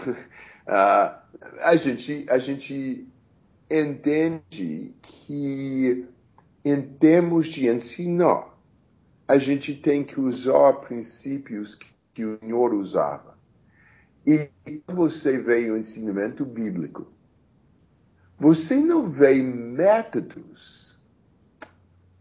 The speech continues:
ahm, assim, sei lá, métodos, ah, chatos. Você vê muitas vezes que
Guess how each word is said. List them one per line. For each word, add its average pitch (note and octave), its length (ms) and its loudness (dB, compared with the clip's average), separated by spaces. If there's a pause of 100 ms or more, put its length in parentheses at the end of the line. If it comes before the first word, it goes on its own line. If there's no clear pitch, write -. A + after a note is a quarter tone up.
ahm, A2 1000 -2 (100)
assim, B2 1120 -2 (1120)
sei - 280 -2
lá, B3 540 2 (240)
métodos, D3 1300 0
ah, G#2+ 640 6 (120)
chatos. - 920 -4 (360)
Você A3+ 320 -4
vê F3+ 180 6
muitas D3+ 480 -2
vezes G#2 640 -4 (400)
que D3+ 720 -2